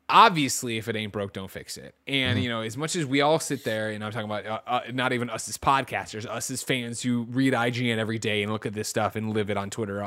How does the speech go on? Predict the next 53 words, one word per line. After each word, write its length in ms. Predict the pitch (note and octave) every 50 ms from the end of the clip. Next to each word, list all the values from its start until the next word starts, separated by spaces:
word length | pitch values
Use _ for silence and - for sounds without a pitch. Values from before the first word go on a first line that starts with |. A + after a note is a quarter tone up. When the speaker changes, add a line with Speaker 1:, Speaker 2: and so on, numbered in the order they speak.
| -
Speaker 1:
every 220 | - G#2+ G2+ G#2 G2
moment 320 | G2 G2+ G2+ G#2 G#2 G2+
we 120 | G2 F#2+ -
can. 340 | - D3 C#3+ A2+ F#2 F#2+ - _ - - - - - - _ _ _ _ _ _ - - -
You 120 | D3 D3+
sit 220 | - - F#3+ F3+ -
there 160 | F3 D#3 C#3+
and, 140 | C3 B2+ B2+
like, 180 | A#2+ A2+ A2+
you 60 | C3
know, 80 | B2 A2+
we're 60 | A2
talking 160 | - B2+ A#2+
on 80 | A#2 G#2+
P 100 | A2+ B2
S 120 | G#2+ -
I 20 | A2+
Love 140 | B2 C3+ B2+
You 100 | G#2 G2
a 40 |
few 160 | - - G#2 G2+
weeks 180 | A#2+ C#3 C#3
ago, 220 | B2+ G#2 G2 G2 F#2+
like, 220 | F2+ F#2 - - - - - - - -
a 60 | G#2+
question 340 | - B2+ A2+ - - B2 A2
of, 240 | G#2+ G2+ G2 - - - - - - - - - -
you 80 | B2
know, 80 | B2 G#2+
when's 520 | G#2 A#2 B2 C#3+ F3+ G3 F3 - - -
PlayStation 580 | - - - C3+ C3+ - - C#3+ C3 - C3+ A#2+
getting 200 | G#2+ G#2 G#2 F#2+
a 40 | F#2+
big 360 | F#2 - B2+ B2+ C3 C3+ A2+
W? 520 | - G#2+ G2 G2 E2 D#2+ D2 C#2+ D#2 E2+ F#2
Like, 200 | G2+ G2+ G#2+ A2+
you, 200 | A2+ A2+ A#2 A#2
we've 140 | A2+ A2+ -
seen 240 | - E3 E3+ F3
Xbox 420 | D#3 D3 - - D3 C3 C3 - -
do 140 | - B2 A#2
this 160 | A2+ A2 -
stuff 200 | - A2 G#2 A#2
over 240 | A2+ B2 B2+ C3 C3+
and 80 | B2+ B2
over 180 | A#2+ A2+ A2+
again, 240 | G#2+ G2 G2+ G2+ G2+
all 80 | G#2 A2+
these 140 | A2 G#2+ G#2+
announcements. 440 | A2 A2 A2+ A2 - G#2 F#2+ F#2+ - - - - - -
And 100 | B2+ D3+ D#3+
it's 120 | D3 -
like, 240 | E3 D3 C#3+ C3+